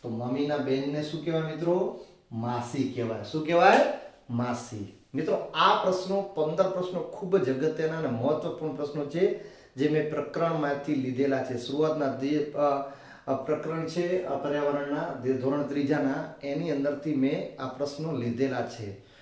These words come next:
તો આશા રાખું કે આ વીડિયો તમને ગમ્યો હશે. જો વીડિયો તમને ગમ્યો હોય તો અન્ય તમારા જે મિત્રો તૈયારી કરતા હોય ને,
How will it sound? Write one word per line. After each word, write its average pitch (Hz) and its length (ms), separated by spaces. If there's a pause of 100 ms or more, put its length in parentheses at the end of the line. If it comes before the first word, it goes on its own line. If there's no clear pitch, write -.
(140)
તો 131 80
આશા 190 340
રાખું 185 300
કે 185 80
આ 160 40
વીડિયો 165 420
તમને 165 180
ગમ્યો 156 460
હશે. 160 280
જો 135 180
વીડિયો 185 360
તમને 165 260
ગમ્યો 156 320
હોય 202 140
તો 170 140
અન્ય 156 360
તમારા 165 420
જે 165 60
મિત્રો 165 360
તૈયારી 165 380
કરતા 196 320
હોય 233 140
ને, 135 60